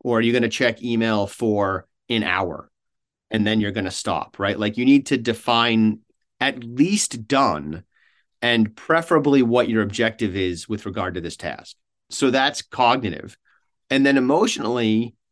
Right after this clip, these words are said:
what kind of emotion is it, do you need to be able to do this?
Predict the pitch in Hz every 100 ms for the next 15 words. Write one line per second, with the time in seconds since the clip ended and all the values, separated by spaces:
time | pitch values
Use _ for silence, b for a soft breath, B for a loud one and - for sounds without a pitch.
0 | _ - 147 170 175 170 165 160 160 165
1 | 165 156 143 143 139 147 139 190 135 104
2 | 98 - 117 113 104 95 92 90 175 143
3 | - -